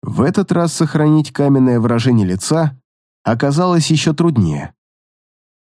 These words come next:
Имя Энлея мне было очень хорошо известно.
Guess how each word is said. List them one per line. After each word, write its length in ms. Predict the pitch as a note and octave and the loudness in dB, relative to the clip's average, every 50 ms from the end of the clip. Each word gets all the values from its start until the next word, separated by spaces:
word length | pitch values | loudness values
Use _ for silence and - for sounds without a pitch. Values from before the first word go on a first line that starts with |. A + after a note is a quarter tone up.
| _ - | _ -4
Имя 300 | - F3+ G3 G3 F#3+ F#3 | 0 2 2 4 4 4
Энлея 400 | F#3 F3+ E3+ F3 F#3 F#3+ F#3 F#3 | 2 2 2 2 0 0 2 2
мне 220 | F3+ E3+ E3+ E3+ D3+ | 4 4 4 2 2
было 340 | B2+ B2+ D#3 E3 E3 D#3+ | 0 0 0 0 2 2
очень 260 | D#3 D#3 C#3+ - D3+ C3+ | 2 0 0 0 -2 -2
хорошо 420 | C3 C#3+ C3 B2 A#2 - D3 C3+ | 0 -2 -2 -2 0 0 0 0
известно. 640 | A#2+ G2+ A#2+ C#3 C#3 B2 - - D#2+ C#2 - F#2 | 2 2 2 2 0 0 -2 -4 -4 -6 -6 -10